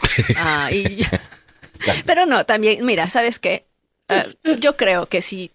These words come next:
Speaker 2: yo tuviera un niño chiquito que tuviera problemas con ello, y si es un gran problema para él, am, bueno, no sé,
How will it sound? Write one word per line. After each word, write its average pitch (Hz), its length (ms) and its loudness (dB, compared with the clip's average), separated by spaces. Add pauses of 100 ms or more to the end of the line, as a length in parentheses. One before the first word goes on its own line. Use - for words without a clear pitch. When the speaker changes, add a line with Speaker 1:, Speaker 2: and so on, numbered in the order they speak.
(140)
Speaker 2:
yo 208 120 -2
tuviera 202 260 -2
un 196 100 -4
niño 180 340 -6
chiquito 170 640 -8
que 156 160 -6
tuviera 165 320 -4
problemas 160 420 -6
con 170 180 -8
ello, 165 340 -6
y 160 60 -8
si - 160 -6
es 165 120 -6
un 185 140 -10
gran 180 200 -6
problema 180 380 -8
para - 260 -6
él, 160 140 -12 (560)
am, 170 580 -8 (180)
bueno, 185 520 -8
no 151 160 -14
sé, - 400 -8